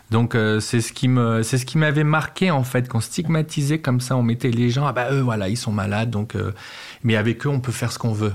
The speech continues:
parce que, euh, ils n'ont pas l'air malades. » Et ça, je me souviens, ça m'avait marqué. Je me disais, « Mais en fait, c'est n'importe quoi. » Enfin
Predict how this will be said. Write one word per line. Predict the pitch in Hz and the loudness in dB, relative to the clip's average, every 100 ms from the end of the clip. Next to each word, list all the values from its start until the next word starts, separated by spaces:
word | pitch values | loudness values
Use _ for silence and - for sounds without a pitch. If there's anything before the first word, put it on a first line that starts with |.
| 98 | -4
parce | - 101 | -6 -6
que, | - | -2
euh, | 104 98 95 90 - - | 0 0 -2 -4 -4 -2
ils | 104 | 0
n'ont | 98 | 0
pas | 98 117 | 2 2
l'air | 120 117 | 2 2
malades. » | 110 101 92 92 110 - - - - - - - | 2 2 2 0 -4 -8 -18 -20 -20 -20 -12 -2
Et | 107 | 2
ça, | 147 | 2
je | 156 | 2
me | 117 123 | 2 2
souviens, | 139 180 | 2 0
ça | 196 | 0
m'avait | 139 120 127 | 0 2 2
marqué. | 127 127 123 143 143 - _ _ - | 0 -2 -2 -2 -2 -8 _ _ -10
Je | 98 | -4
me | 98 | -2
disais, « | 92 123 | 0 0
Mais | 120 95 | -2 -6
en | 85 | -12
fait, | - - | -10 -10
c'est | 90 | -10
n'importe | 85 - - - 117 | -12 -12 -16 -6 -4
quoi. » | 127 208 - _ | -2 -6 -8 _
Enfin | - 101 | -6 -4